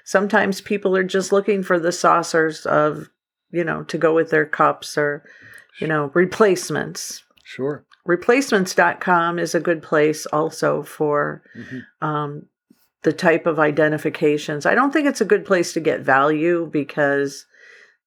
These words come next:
Speaker 1: they have different strategies for pricing than, you know, than we do as, as resellers. But it is a good place for, um,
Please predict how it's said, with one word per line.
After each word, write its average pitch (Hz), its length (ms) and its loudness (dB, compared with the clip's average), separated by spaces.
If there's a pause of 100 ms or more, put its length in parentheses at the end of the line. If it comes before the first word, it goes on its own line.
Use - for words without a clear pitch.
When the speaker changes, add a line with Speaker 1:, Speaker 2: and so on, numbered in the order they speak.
Speaker 1:
they 160 180 4
have 151 400 2
different 156 600 0 (120)
strategies 156 880 2
for 156 180 0
pricing 156 840 -2
than, 143 560 2 (500)
you 160 160 -2
know, 143 240 -2
than 156 260 2
we 165 200 2
do 156 360 4
as, 135 600 -4
as 143 220 -4
resellers. 156 680 0 (480)
But 165 300 4
it 170 160 4
is 196 200 4
a 190 60 4
good 160 240 2
place 156 400 0
for, 156 580 2
um, 147 600 -8